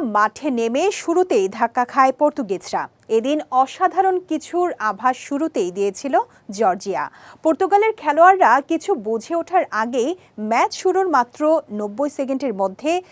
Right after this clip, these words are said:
লিড নেয় দলটি। মাঝ মাঠে প্রতিপক্ষের ভুলে বল পেয়ে গিওর্গে মিকাওতাদজে পাস দেন নতুন ম্যারাডোনা খ্যাত কাভারাস্কেয়াকে। বক্সে ঢুকে কোনাকুনি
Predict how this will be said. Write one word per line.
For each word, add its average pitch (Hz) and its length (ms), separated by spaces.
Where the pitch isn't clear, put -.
লিড 311 260
নেয় 302 260
দলটি। 170 340
মাঝ 226 280
মাঠে 208 340
প্রতিপক্ষের 277 640
ভুলে 277 280
বল 254 160
পেয়ে 277 240
গিওর্গে 320 500
মিকাওতাদজে 233 920
পাস 185 280
দেন 285 180
নতুন 311 340
ম্যারাডোনা 226 440
খ্যাত 233 280
কাভারাস্কেয়াকে। 240 1160
বক্সে 214 320
ঢুকে 277 320
কোনাকুনি 381 480